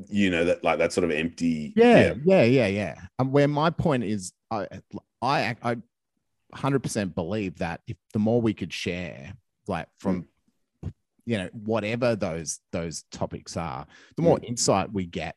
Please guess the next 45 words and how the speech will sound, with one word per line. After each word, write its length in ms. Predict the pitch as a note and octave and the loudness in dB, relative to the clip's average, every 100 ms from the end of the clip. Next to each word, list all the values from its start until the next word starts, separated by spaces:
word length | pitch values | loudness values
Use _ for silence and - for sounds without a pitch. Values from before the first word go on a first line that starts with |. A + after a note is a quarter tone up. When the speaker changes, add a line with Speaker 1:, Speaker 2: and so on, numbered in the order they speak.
| - | -8
Speaker 2:
as 160 | F#2 | -4
well. 260 | B2+ B2+ D#2 | 0 0 2
Like, 300 | B2+ C3 - - _ _ - | -2 -4 -8 -20 _ _ 2
mate, 200 | D#3+ D#3 - | 2 2 -2
I 140 | C3+ F3+ | 2 6
learned 300 | E3+ C#3+ A#2 | 6 6 2
so 260 | - C3 | 2 2
much 440 | A#2+ F2 - - - _ | 2 -2 -8 -16 -18 _
by 260 | A#2 G#2+ A#2 | 0 2 2
you 320 | A2+ F#2+ F2 | 0 -2 -4
<laughs> 0 | |
sharing 640 | - G#2+ A2+ A2 F#2+ - _ | -4 -2 -2 -2 -8 -12 _
those, 480 | A2 F2+ E2+ E2 - - _ _ _ _ _ | -4 -2 -6 -10 -12 -18 _ _ _ _ _
those 300 | - E2+ D#2+ | -4 -4 -4
topics, 540 | - - - - - - _ | -8 -8 -8 -14 -20 -20 _
honestly, 520 | G3+ C#4 - A1 G#1 - - | 2 2 2 -4 -8 -12 2
like, 200 | F3 E3 | 2 2
because, 360 | F3+ - F#3 - - - - | 0 -2 -2 -6 -20 -20 -4
you 60 | F3 | 0
know, 140 | C#3 - | 2 0
it's, 340 | C3+ - - - | -4 -6 -10 -6
and, 220 | C3+ C#3+ | -6 -6
and 240 | B2+ C#3+ D3+ B2+ - | -6 -8 -8 -14 -2
this 160 | F#3 | 0
is 120 | G3+ D#3+ | 0 2
what 180 | C3+ - | 2 4
always 320 | B2+ A#2 G#2 | 4 4 0
goes 260 | - G#2 - | 0 -2 0
through 160 | - F2 | -2 0
my 220 | G2+ C3 | 0 -2
head 340 | C3 A2+ C#2+ G#2 | -2 -4 -8 -12
when 180 | A2 A2 | -4 0
Speaker 1:
Mm. 180 | A2+ F#2+ - | 2 2 -2
Speaker 2:
I 40 | B2+ | 0
wanna 180 | C3 G#2+ | 0 0
talk 200 | B2+ G#2+ | 0 0
about 220 | F#2+ - | 0 -2
something 200 | G#2 F#2+ | -4 -4
that 80 | F2 | -2
might 240 | G2+ F#2 | -4 -4
be 100 | F2 | -6
uncomfortable 640 | D#2+ E2 - G2+ - E2+ C#2+ | -12 -12 -10 -10 -8 -10 -10
for 140 | - | -10
someone 320 | - G2+ F2+ | -6 -6 -6
else 400 | E2 F2 - - | -8 -10 -10 -12